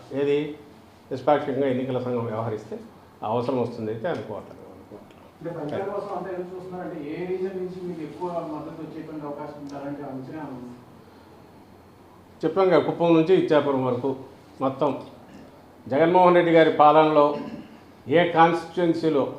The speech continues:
Speaker 1: ఏ నియోజకవర్గంలో ప్రయోజనం అందలేదో చెప్పండి. ఒకవేళ క్యాస్ట్ పరంగా పలానా క్యాస్ట్కి అందలేదని చెప్పండి, లేదా ప్రాంతం వైజ్ పలానా ప్రాంతంలో అందలేదని చెప్పండి. లేదు కదా, యూనిఫామ్‌గా శాచురేషన్ బేసిస్ మీద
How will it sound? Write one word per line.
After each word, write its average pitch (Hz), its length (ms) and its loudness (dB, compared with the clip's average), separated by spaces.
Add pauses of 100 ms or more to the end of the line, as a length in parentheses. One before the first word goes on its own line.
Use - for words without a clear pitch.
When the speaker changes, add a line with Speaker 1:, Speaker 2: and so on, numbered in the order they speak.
(320)
Speaker 1:
ఏ 147 160 4
నియోజకవర్గంలో 165 760 4
ప్రయోజనం 143 400 2
అందలేదో 143 400 0
చెప్పండి. 123 480 -6 (1080)
ఒకవేళ 160 280 8
క్యాస్ట్ 160 460 4
పరంగా 170 280 6
పలానా 147 340 4
క్యాస్ట్కి 151 420 2
అందలేదని 139 440 0
చెప్పండి, 117 400 -4 (1500)
లేదా 170 260 8
ప్రాంతం 170 520 6
వైజ్ 165 240 2
పలానా 143 240 4
ప్రాంతంలో 151 480 2
అందలేదని 139 440 0
చెప్పండి. 113 340 -6 (360)
లేదు 170 220 6
కదా, 135 260 2 (560)
యూనిఫామ్‌గా 170 840 6
శాచురేషన్ 139 580 2
బేసిస్ 113 460 -4
మీద 135 180 -4